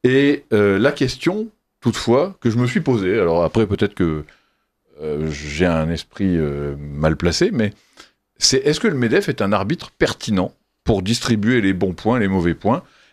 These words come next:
Et même, et ça c'est, c'est ma question, fallait-il jouer le jeu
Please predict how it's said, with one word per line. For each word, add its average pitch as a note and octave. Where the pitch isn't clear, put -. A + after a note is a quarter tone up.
Et B2
même, C3
et A2
ça D3
c'est, A2
c'est -
ma G2+
question, C3
fallait-il C3+
jouer A#2
le G#2+
jeu A#2+